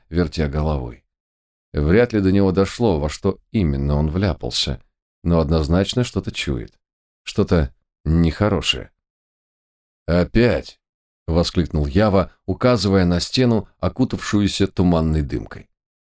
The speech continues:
Вновь сверкнул меч Матрицы, уложив волну мобов, после чего главный коршун рявкнул: "Ну че вы там возитесь?" "Нифига не получается",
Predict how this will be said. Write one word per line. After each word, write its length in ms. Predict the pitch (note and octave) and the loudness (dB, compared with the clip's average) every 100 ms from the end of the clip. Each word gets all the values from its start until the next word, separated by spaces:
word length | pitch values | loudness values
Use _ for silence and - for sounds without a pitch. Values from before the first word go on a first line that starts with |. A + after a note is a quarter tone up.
| _ D#2 | _ -6
Вновь 500 | D2 G2+ C#3 G#2+ - | 2 4 4 0 -6
сверкнул 500 | - F2+ F2+ F2 E2 | -4 -2 -2 0 0
меч 280 | D#2 C#2+ - | 0 -2 0
Матрицы, 600 | G2+ A#2 G#2 F2+ G#2+ F#2+ - - | -2 0 -2 0 0 -2 -6 -4
уложив 460 | E2+ F2 G2 G#2 | 0 2 0 -4
волну 440 | F2 E2+ F2 F2+ F2 | -2 2 2 2 2
мобов, 440 | E2 C#2+ C#2+ - _ _ | 0 -2 -6 -14 _ _
после 240 | E2+ - E2 | -8 -4 -4
чего 300 | - F#2+ F#2 | -2 -2 0
главный 420 | E2+ E2+ D#2+ D2+ | 2 2 0 -4
коршун 560 | - F2+ D#2+ - E2 - | -2 -4 -2 -4 -6 -4
рявкнул: 520 | D#2 D#2+ C2 C#2 G1+ _ _ _ _ _ _ | -2 -2 -4 -10 -16 _ _ _ _ _ _
"Ну 160 | D2+ D2+ | -8 -4
че 320 | - A2 B2 | 0 2 4
вы 140 | A#2 G#2 | 2 2
там 260 | A2 G#2 | 0 2
возитесь?" 720 | G2 C3+ F2 D#2 C#2+ - - _ _ _ _ _ _ _ - | 2 0 0 -6 -12 -12 -14 _ _ _ _ _ _ _ -6
"Нифига 500 | D#2+ D2+ F2+ E2+ G#2+ | -4 -2 0 2 2
не 100 | F#2+ | 2
получается", 840 | F#2+ F#2+ F#2 G#2+ A2 G#2+ G2 D#2 | 0 0 0 0 0 0 -4 -6